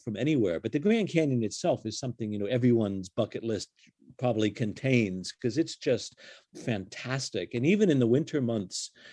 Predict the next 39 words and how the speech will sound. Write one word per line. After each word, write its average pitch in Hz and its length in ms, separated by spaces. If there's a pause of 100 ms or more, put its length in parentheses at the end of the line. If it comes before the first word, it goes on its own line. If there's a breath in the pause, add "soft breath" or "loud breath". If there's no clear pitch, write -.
you 127 100
know, 120 160
there 127 160
may 151 140
be 139 140
snow 139 340
on 123 140
the 113 80
top, 202 320
but 123 80
you 185 160
walk 156 300
down 123 180
a 120 60
mile 127 420
deep 160 320 (100)
to 117 80
get 117 240
to 110 60
the 104 180 (160)
Colorado 113 540
River 143 320
there, 92 320
and 104 120
you 139 120
go 143 160
through 135 220
almost 127 280
every 123 380 (240 loud breath)
climate 147 440
zone. 98 320
So - 140
you 139 160
can 135 160
walk 139 300
down 139 260
into 135 460 (240 loud breath)
summertime 139 640
weather, 127 400